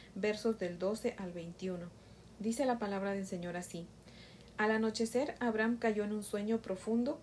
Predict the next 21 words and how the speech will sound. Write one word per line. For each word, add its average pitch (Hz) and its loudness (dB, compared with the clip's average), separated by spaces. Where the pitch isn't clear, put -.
y 240 4
lo 240 8
envolvió 226 8
una 311 0
oscuridad 208 0
aterradora. 175 0
El 226 4
Señor 254 4
le 247 4
dijo: 190 -4
"Debes 277 2
saber 202 0
que 202 -4
tus 196 -8
descendientes 208 0
vivirán 196 0
como 190 -4
extranjeros 214 -2
en 220 0
tierra 196 -2
extraña, 185 -4